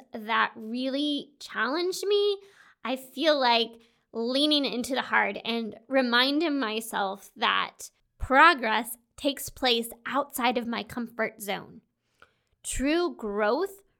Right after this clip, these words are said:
requires us to get uncomfortable, to not stay where we feel safe and comfortable.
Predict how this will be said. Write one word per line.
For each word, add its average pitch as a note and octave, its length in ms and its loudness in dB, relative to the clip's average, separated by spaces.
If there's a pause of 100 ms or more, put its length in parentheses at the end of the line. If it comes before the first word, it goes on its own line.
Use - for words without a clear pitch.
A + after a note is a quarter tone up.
(120)
requires B3 680 -4
us - 280 -6
to A3 320 -10
get G#3 340 -4 (100)
uncomfortable, G3+ 880 -10 (320)
to C4 180 -2
not A#3 560 0 (200)
stay A#3 760 -4 (640)
where A3 280 -2
we G#3 180 -8 (160)
feel G#3 500 -2
safe - 600 -2
and G3 120 -12
comfortable. - 600 -14